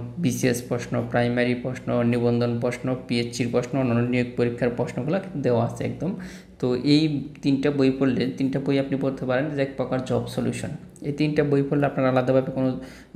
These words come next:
বিসিএস প্রশ্ন bank লাগতেছে না, প্রাইমারি প্রশ্ন bank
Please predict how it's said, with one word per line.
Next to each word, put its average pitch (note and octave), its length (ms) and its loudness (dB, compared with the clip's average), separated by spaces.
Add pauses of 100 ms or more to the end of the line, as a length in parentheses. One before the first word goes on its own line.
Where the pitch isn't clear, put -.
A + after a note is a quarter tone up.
(600)
বিসিএস C3 420 2
প্রশ্ন - 260 -2
bank B2+ 220 2
লাগতেছে A#2+ 380 0
না, B2 60 2 (140)
প্রাইমারি B2+ 460 4
প্রশ্ন - 180 0 (100)
bank A#2+ 140 0